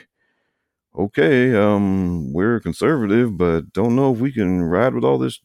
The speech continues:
Trump stuff." And so they, you know, veered a little bit off of the trail,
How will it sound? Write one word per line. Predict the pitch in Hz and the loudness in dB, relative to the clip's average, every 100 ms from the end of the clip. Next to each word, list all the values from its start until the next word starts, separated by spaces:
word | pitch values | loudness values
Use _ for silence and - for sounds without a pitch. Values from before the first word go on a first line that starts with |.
| _ | _
Trump | - 139 - | -6 -6 -6
stuff." | - - 156 - - _ _ _ _ _ _ _ _ _ _ _ _ _ _ _ _ _ - | -10 -6 -6 -8 -20 _ _ _ _ _ _ _ _ _ _ _ _ _ _ _ _ _ -4
And | 85 82 | -2 0
so | 85 82 | 2 2
they, | 82 | 2
you | 95 98 95 92 | 2 0 0 2
know, | 85 | 0
veered | 71 78 98 87 | -2 -2 -2 0
a | |
little | 95 95 | 0 0
bit | 87 | 0
off | 82 92 90 | 0 -2 -4
of | 85 85 76 - - _ _ _ _ | -6 -8 -14 -20 -20 _ _ _ _
the | - | -8
trail, | 101 110 165 208 - | 0 2 2 0 -6